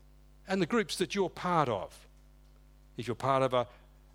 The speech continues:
a group that gets together during the week for prayer and Bible study, put down the names of those other, the fellow people that are in your group and start praying for them every day. Or any other groups that you might belong to that are not, maybe not even part of the church. But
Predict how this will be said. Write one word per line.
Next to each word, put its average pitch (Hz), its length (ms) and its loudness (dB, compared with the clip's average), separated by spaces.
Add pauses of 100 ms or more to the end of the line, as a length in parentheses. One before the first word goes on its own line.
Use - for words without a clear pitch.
(1300)
a 120 60 -4
group 202 360 -2
that 131 180 -4
gets 151 220 -2
together 151 280 0
during 165 240 -2
the 156 80 -2
week 196 240 -2
for 131 140 -4
prayer 151 260 0
and 147 80 -4
Bible 165 240 0
study, 202 320 -2 (540)
put 170 160 -8
down 175 180 -4
the 180 80 -4
names 190 320 -4
of 196 80 0
those 196 180 0
other, 202 220 0
the 180 80 -4
fellow 202 300 0
people 220 320 -6
that 190 120 0
are 196 60 2
in 202 140 -2
your 208 100 -2
group 262 260 -2
and 127 140 -4
start 180 340 -2
praying 240 360 -2
for 147 120 -6
them 127 120 0
every 113 200 -2
day. 101 260 -4 (2750)
Or 165 220 2
any 190 160 2
other 226 140 2
groups 233 300 -2
that 165 140 -4
you 165 60 -4
might 143 220 0
belong 131 340 2
to 123 140 -4
that 127 160 0
are 151 40 -2
not, 165 200 -2
maybe 165 180 2
not 170 160 -2
even 156 180 -6
part 180 280 -6
of 165 60 -8
the 175 80 -8
church. - 340 -4
But 160 100 -4